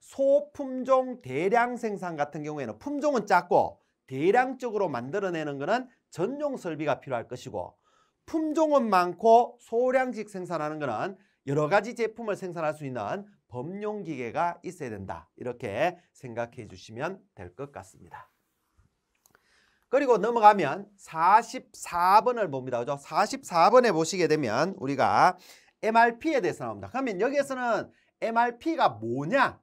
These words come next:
이 기본적인 내용이다. 그죠? 엠알피라는 거는 종속 수요품의 우리가 재고 관리, 이걸 가지고 엠알피라고 이야기를 합니다. 아마 이 문제를 틀린 사람들은 없을 것 같다. 그죠? 그리고 뭐냐면 우리가 독립 수요 같은 경우에는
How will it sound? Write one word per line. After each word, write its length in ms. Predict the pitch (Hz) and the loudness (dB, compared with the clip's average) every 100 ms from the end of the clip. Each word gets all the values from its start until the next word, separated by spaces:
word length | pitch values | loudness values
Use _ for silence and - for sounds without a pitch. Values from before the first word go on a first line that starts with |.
| _ - | _ -16
이 220 | 214 - | -14 -10
기본적인 460 | 269 320 - 220 156 | -6 -6 -4 -6 -6
내용이다. 340 | 151 151 123 | -6 -4 -4
그죠? 240 | 127 156 - _ _ - | -2 -4 -6 _ _ -6
엠알피라는 720 | 214 226 240 311 320 262 226 | 0 0 0 0 2 2 0
거는 340 | 170 135 208 - _ _ | -2 -2 -4 -14 _ _
종속 600 | - 247 311 311 254 - | -2 -2 -2 -4 -4 -6
수요품의 840 | - 202 185 180 180 196 247 269 - | -8 -6 -6 -8 -6 -2 0 -2 -8
우리가 500 | 147 143 107 165 - _ _ | -8 -4 -2 -2 -2 _ _
재고 360 | - 131 151 - | -12 -6 -6 -2
관리, 380 | 185 214 214 | -2 -2 -6
이걸 340 | 131 135 147 139 | -8 -8 -8 -6
가지고 560 | 117 104 151 202 202 - | -6 -8 -4 -4 -4 -10
엠알피라고 880 | 135 143 135 - 156 127 135 214 - | -6 -6 -8 -10 -8 -6 -6 -8 -6
이야기를 260 | 123 113 | -8 -8
합니다. 240 | 98 90 101 | -10 -10 -10
아마 140 | 349 | -8
이 140 | - 269 | -10 -12
문제를 400 | 285 277 247 208 | -10 -8 -8 -8
틀린 240 | 220 190 | -10 -10
사람들은 500 | 170 151 147 208 226 | -8 -8 -6 -6 -6
없을 320 | - 170 - - | -12 -12 -12 -8
것 100 | 151 | -6
같다. 260 | 123 - | -6 -8
그죠? 300 | 131 139 135 _ _ _ _ _ | -6 -6 -6 _ _ _ _ _
그리고 280 | - 330 311 | 2 6 6
뭐냐면 540 | 220 196 214 147 190 196 | 8 8 8 6 4 0
우리가 320 | 190 180 135 | 0 2 0
독립 540 | 151 220 294 320 339 - | -2 -6 -2 0 -2 -2
수요 240 | 233 196 | -2 2
같은 320 | 190 190 185 | 2 0 -4
경우에는 440 | 156 156 139 101 | -4 -4 -4 -6